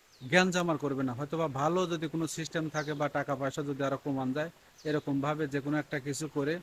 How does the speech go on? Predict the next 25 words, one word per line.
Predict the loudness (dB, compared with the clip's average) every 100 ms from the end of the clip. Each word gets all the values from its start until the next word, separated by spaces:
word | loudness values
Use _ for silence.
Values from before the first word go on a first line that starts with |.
| -8 -20 -18 -8 0
কর্মী | 4 4
মালয়েশিয়াতে | 2 0 -2 -2 -2 0
আনবে, | 2 2
এরকম | 0 -2 -4
একটা | -4 -4
চিন্তাভাবনা | 0 -2 0 -2 -2 -2 -6 -18 -20 -4
চলতেছে। | 4 4 4 0 -2 -8 -12 -20 -12
আর | -2 -2 -2
সেক্ষেত্রে | -2 0 0 0 0
কর্মী | 2 2 4
আসুক, | 4 2 -2 -2
সমস্যা | 0 0 0 0
নাই, | 0 -2
কিন্তু | -4 -2 -4 -4 -10 -14 0
বর্তমানে | 0 2 2 2
আমাদের | 4 2 0 -2
যে | -2
সমস্যা | -2 -4 -2 -4
হচ্ছে | -2 -4
সেটা | -2 0
হলো | 0 0
গা | 2
যে | 2 0 -2 -12 -20 -20 -20 _ _ _ -20 -2
এই | 2 4
যে | 6